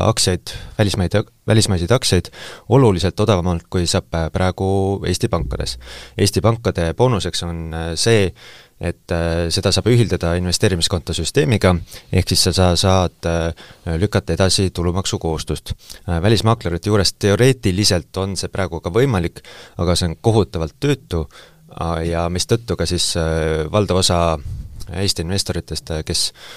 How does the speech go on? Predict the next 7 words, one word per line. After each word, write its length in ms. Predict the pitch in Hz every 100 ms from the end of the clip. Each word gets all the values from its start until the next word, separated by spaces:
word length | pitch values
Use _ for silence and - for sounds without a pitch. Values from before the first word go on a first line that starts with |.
| - - _
a 220 | 87 95 87
la 140 | 87
näiteks 380 | 87 - - 95
Interactive 480 | 85 98 98 - 78
Brokersi 640 | 98 - 80 - 82 80
platvormil 760 | 80 92 - 90 80 80 80 78
tegutsevad, 540 | 135 131 - 87 80